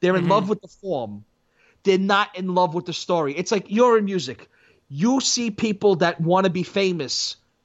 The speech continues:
Speaker 1: J-Lo, those types. They don't love music. They love being in front of the camera. They like making music videos, but they don't love their instrument. They don't love m-, pl-, making music.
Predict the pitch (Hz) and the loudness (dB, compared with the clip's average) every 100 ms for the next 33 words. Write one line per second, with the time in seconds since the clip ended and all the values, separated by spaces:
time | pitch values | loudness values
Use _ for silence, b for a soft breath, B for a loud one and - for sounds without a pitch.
0 | - 131 127 208 202 185 135 117 107 101 | -14 -6 2 6 6 6 2 0 -4 -10
1 | _ _ _ _ _ 147 196 202 185 - | _ _ _ _ _ -2 4 4 2 -4
2 | 151 120 - - - - _ _ _ _ | -6 -6 -10 -12 -12 -16 _ _ _ _
3 | _ 127 214 302 262 185 156 127 143 139 | _ 2 4 4 0 0 -4 -4 -10 -8
4 | 156 175 - - 180 165 185 180 131 180 | -8 -12 -10 0 0 4 2 2 2 0
5 | 160 147 - 165 131 123 170 202 320 196 | 0 -6 -4 -4 -4 -10 -2 0 2 0
6 | 226 _ _ _ _ _ _ _ 180 175 | -4 _ _ _ _ _ _ _ -4 0
7 | 170 165 175 - 147 147 247 277 175 165 | 0 -2 -6 -6 -6 -4 -4 -6 -2 -2
8 | 143 139 139 - 196 233 262 254 233 208 | 2 0 0 -2 0 2 2 2 0 0
9 | 170 175 165 170 185 - 147 110 87 _ | 0 0 -2 -6 -8 -8 -8 -10 -16 _
10 | _ _ _ _ _ - 196 220 214 185 | _ _ _ _ _ 2 4 6 4 0
11 | 175 160 139 131 127 175 180 156 180 160 | 0 0 -4 -14 -8 -2 0 0 -4 -2
12 | 180 175 165 147 160 165 117 | 2 2 0 -4 -2 -2 -2